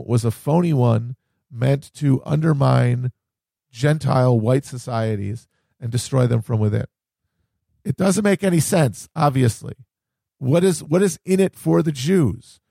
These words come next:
to destroy the entire material reality that they've built and benefit from? Where is it to, to their benefit to destroy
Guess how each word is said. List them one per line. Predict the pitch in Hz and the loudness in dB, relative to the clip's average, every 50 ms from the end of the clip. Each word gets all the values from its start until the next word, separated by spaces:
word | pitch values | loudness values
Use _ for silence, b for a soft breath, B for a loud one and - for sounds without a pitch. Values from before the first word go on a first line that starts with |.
| _ _ _ - | _ _ _ -8
to | 147 | -2
destroy | 131 156 143 - - - - 175 170 170 165 165 165 156 | 0 0 0 0 -2 -4 -2 -2 0 2 2 2 0 0
the | 139 147 151 | 0 0 -2
entire | 151 135 - 156 160 156 151 151 151 147 143 135 _ _ _ _ _ | -2 -4 -4 -6 -4 -2 0 0 0 0 0 -2 _ _ _ _ _
material | - 139 - - 170 165 165 160 160 156 147 143 | -12 -12 -10 -6 -4 -2 0 0 2 2 2 2
reality | 143 143 143 143 143 143 147 135 135 | 2 2 2 2 2 0 0 0 0
that | 127 135 123 | -2 -2 -2
they've | - 139 139 143 135 117 110 | -2 -2 0 0 0 -2 -2
built | - 139 135 135 131 - - | -4 -2 -2 -2 -2 -4 -6
and | 139 135 120 107 - | -8 -8 -8 -6 -4
benefit | 139 151 185 208 175 - 151 117 - | -4 -2 0 0 -2 -2 -2 -6 -6
from? | _ - 117 - - - _ _ _ _ _ _ _ _ | _ -14 -14 -14 -14 -16 _ _ _ _ _ _ _ _
Where | - 123 151 170 196 202 | -2 0 0 2 2 2
is | 208 175 147 | 0 0 -2
it | 175 147 - | -4 -4 -4
to, | - 170 - - - 120 | -8 -10 -10 -12 -20 -10
to | - - 165 | -4 -4 -2
their | 143 170 160 | 0 0 0
benefit | 143 - 147 143 151 143 - - 135 - | 0 0 0 2 2 0 0 -2 -6 -6
to | - 127 | -6 -8
destroy | 123 131 120 - - - - 139 139 143 139 131 123 | -4 -4 -4 -4 -4 -4 -2 0 2 2 2 0 -2